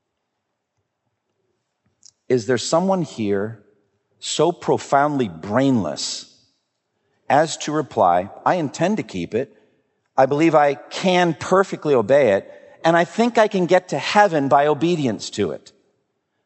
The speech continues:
Man, you are either a fool or else willfully ignorant. For sure, if you truly understand this commandment, you will at once hang down your hands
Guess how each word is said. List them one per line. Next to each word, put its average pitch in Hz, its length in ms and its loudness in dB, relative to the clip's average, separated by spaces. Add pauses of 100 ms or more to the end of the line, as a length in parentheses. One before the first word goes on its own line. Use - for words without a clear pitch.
(140)
Man, 185 580 4
you 139 180 2
are 101 220 2
either 101 320 0
a - 80 -6
fool 185 680 0 (200)
or 110 200 2
else - 220 0
willfully 165 600 0
ignorant. 87 420 -6
For 110 120 -8
sure, 147 580 0 (800)
if 107 200 -8
you 123 120 -2
truly 233 560 2
understand 170 560 0
this 151 100 0
commandment, 113 540 0
you 143 120 2
will 175 160 4
at 156 120 -2
once 147 420 0
hang 208 520 0
down 190 380 4
your 165 180 2
hands 120 600 0